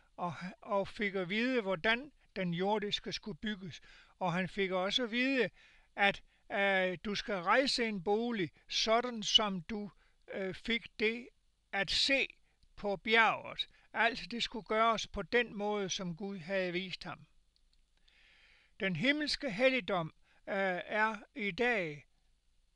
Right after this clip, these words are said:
øh, stadigvæk aktiv. Den jordiske helligdom ophørte ved Jesu korsfæstelse. Det er Jesus, der hver eneste dag lægger røgelse, øh, sammen med de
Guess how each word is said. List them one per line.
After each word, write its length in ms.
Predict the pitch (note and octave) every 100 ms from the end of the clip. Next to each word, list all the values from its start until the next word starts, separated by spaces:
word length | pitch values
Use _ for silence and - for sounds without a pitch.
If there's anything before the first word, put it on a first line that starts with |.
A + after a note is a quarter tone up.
| -
øh, 280 | G#3 F#3 D3
stadigvæk 600 | - A3+ A3+ G3 G3+ -
aktiv. 580 | G#3 - - G3+ E3 - - _ _ _ _ _
Den 180 | F#3+ F3+
jordiske 520 | F3 A#3+ A#3+ A3 -
helligdom 540 | E3+ A3+ A3 F#3 F3+ - _
ophørte 680 | G#3 A3 - G3+ F#3+ D3+ D3+ - _
ved 340 | G3+ F#3+ F3+ - -
Jesu 400 | F#3+ G#3 G3+ F3
korsfæstelse. 1040 | - E3+ - F#3 E3 - D3+ D3 - C#3 - - - - - _ _ _ _ -
Det 200 | A3 A3+
er 80 | F#3+
Jesus, 640 | A3+ D4 C4+ B3 A3 -
der 320 | A3 G3+ F#3 D3 _ _ -
hver 360 | G#3+ B3 A#3+ -
eneste 520 | A3 A#3 B3 A3 A3
dag 480 | F3+ A3+ A3 D#3+ - _ _ -
lægger 320 | G3+ G#3+ G3
røgelse, 1040 | F3+ E3 G#3 B3 C4 B3+ A#3+ - - F3 - - _ _ -
øh, 380 | G3+ G3 F#3+ F#3 -
sammen 440 | A#3+ A#3 A3 G3+
med 140 | G3+
de 280 | F3 G3+ E3+